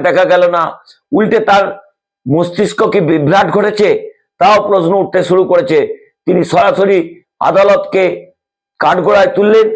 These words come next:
তিনি বললেন আদালত নাকি চায় না হিন্দুদের কোনো মিছিল, হিন্দুদের কোনো মিটিং হোক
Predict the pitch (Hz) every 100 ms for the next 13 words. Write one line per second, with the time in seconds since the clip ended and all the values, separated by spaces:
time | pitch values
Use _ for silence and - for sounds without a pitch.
0 | - - - 170 202 220 214 202 - 165
1 | 190 202 208 170 190 160 185 170 - -
2 | - 160 196 202 202 - - _ _ -
3 | 143 190 202 208 196 147 190 180 175 180
4 | 208 202 - _ _ - 175 202 214 214
5 | 156 190 190 185 185 202 180 - _ _
6 | - 185